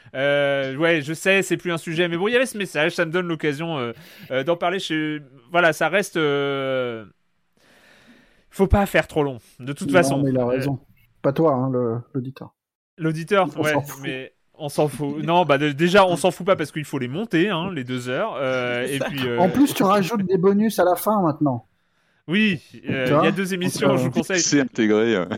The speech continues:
Speaker 1: Le lapin n'est pas là, le lapin n'est pas là,
Speaker 3: Oh, il
Speaker 1: donc,
Speaker 3: est pas là
Speaker 1: euh,
Speaker 3: aujourd'hui.
Speaker 4: Ah oui, tiens.
Speaker 1: Non, il est pas là aujourd'hui, euh, il reviendra, hein, il reviendra, Sherlock, euh, promis. Alors par contre, un lapin ne fait pas beaucoup de bruit dans le micro, hein, donc, euh, je suis pas sûr que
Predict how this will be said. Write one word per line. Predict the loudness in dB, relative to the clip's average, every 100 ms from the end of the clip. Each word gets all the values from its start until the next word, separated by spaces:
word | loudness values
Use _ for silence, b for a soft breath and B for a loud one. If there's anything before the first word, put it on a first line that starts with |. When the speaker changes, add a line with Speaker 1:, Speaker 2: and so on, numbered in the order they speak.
| -6
Speaker 1:
Le | 2 4
lapin | 6 2 2 -6
n'est | -4 -6
pas | -2 -2 0
là, | -2 -6
le | -6 -4
lapin | -4 -8 -12
n'est | -10
pas | -6
là, | -6 -6 -6
Speaker 3:
Oh, | -2 0
il | -2
Speaker 1:
donc, |
Speaker 3:
est | -2
pas | -4
là | -4
Speaker 1:
euh, |
Speaker 3:
aujourd'hui. | -4 -2
Speaker 4:
Ah | -2
oui, |
tiens. | -2 -2 2
Speaker 1:
Non, | 2
il | 0
est |
pas | -2 0
là | 0
aujourd'hui, | 0 -6 -8 -10 -12 -8
euh, | -6 -6 -8 -6
il | -2
reviendra, | 0 0 2 4 6 4 -2
hein, |
il | -6
reviendra, | -8 -8 -6 -6
Sherlock, | -4 -6 -6 -10
euh, |
promis. | -14 -12 -12 -14 B B B B
Alors | -4
par | 0 0
contre, | 0 -4
un | -2
lapin | -2 0 -2
ne | -4
fait | -8
pas | 0 0
beaucoup | 0 -4 -4
de | -10
bruit | -8
dans | -6
le | -6
micro, | -6 -8 -4 -4
hein, | -6
donc, | -10 -12 -12
euh, |
je | -14
suis | -6
pas | -8
sûr | -2 -4
que | -4 -6 -4 -6